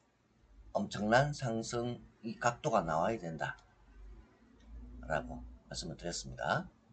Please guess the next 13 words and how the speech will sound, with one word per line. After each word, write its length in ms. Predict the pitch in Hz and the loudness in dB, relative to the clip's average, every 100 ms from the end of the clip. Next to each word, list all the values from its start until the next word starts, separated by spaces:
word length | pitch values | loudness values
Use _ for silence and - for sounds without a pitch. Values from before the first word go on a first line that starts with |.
| - - - | -18 -16 -12
자, 320 | - - - - | -8 -8 -8 -10
요거는 260 | 101 113 - | -6 -2 -2
일단 240 | - 107 | 2 2
각도가 440 | 104 101 - 113 - | 2 -4 0 2 2
굉장히 440 | 110 127 117 90 | 2 2 2 0
좋기 320 | 90 92 117 | -4 -6 -6
때문에 600 | - 85 78 87 147 170 - - - - | -6 -6 -4 0 2 2 -2 -12 -14 4
<coughs> 460 | 165 143 - - | 6 6 4 0
유효하고요. 800 | - 202 98 120 131 85 98 196 - - - - - - - | -8 -2 2 2 2 4 6 6 2 -20 -20 -18 -18 -18 0
자, 260 | 87 78 | 6 6
부메랑 420 | - 95 95 101 | 6 0 4 4
신호 280 | 95 85 87 | 2 -2 2
왔고, 800 | 82 80 - 113 123 127 131 127 | 4 2 0 4 8 8 6 4